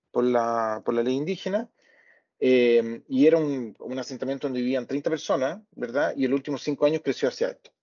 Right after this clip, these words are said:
Entonces, lo que estamos, estamos en una situación de que esta, esta también son viviendas de amenidad, digamos,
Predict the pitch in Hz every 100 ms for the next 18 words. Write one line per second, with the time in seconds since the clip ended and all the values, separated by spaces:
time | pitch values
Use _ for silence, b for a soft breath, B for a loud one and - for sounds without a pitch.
0 | _ B B B 151 220 233 233 202 170
1 | 165 - 208 226 214 - _ _ 170 -
2 | 190 202 190 185 165 156 165 135 117 123
3 | 135 - 160 156 175 - _ _ - 220
4 | 196 131 135 156 - 151 147 135 147 139
5 | 131 123 120 120 107 - 98 76 -